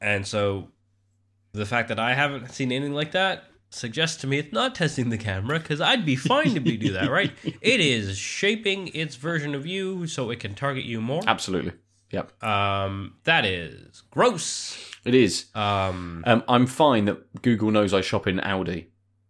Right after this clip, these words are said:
Speaker 1: Right, but do you want them to know exactly what you buy in Aldi?
Speaker 2: Uh, oranges.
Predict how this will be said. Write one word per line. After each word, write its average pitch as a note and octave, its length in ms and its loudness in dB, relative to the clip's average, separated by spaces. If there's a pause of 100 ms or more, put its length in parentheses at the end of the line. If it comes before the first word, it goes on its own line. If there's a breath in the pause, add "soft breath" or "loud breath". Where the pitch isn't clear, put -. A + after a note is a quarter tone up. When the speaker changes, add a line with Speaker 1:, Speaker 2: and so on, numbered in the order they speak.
(760)
Speaker 1:
Right, A#2+ 220 2
but A2+ 140 -4
do B2+ 80 -2
you B2+ 80 2
want C3 500 2
them A#2+ 240 0
to A#2 100 -4
know A2 280 2
exactly G#2 420 -4
what G2 220 -6
you G2+ 100 -8
buy F2+ 260 -4
in C#3 120 0
Aldi? F#3+ 340 -6 (600 loud breath)
Speaker 2:
Uh, F2 100 2 (260)
oranges. F2+ 760 2